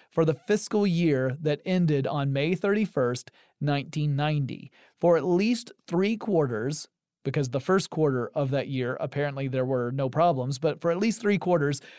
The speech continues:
the company had made errors which led some people to suspect that people were purposefully misrepresenting their earnings in an effort to drive up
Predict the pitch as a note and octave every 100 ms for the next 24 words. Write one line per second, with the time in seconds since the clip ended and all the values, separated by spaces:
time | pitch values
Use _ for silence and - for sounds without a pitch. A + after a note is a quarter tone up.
0 | - _ - F#3 A#3 A#3 G#3+ F3+ D#3+ D#3
1 | - G3+ G3 D#3 E3 E3+ D#3+ D#3 E3+ D#3+
2 | D3+ A3 A3 A3 G3+ F#3+ G3 F3 - D3+
3 | D3 - - _ _ - E3 D#3+ E3 -
4 | F#3 F3+ F#3 E3 D#3 D3 F3+ F#3+ G#3+ -
5 | G3 F#3 E3 E3 - E3+ D#3+ D#3+ D#3+ D#3
6 | D#3 C#3+ - F3+ F3+ C#3+ C3 C#3 - -
7 | D3 D3 D#3+ F3+ E3 D#3 D#3 C#3+ C#3 C3+
8 | C3+ C3+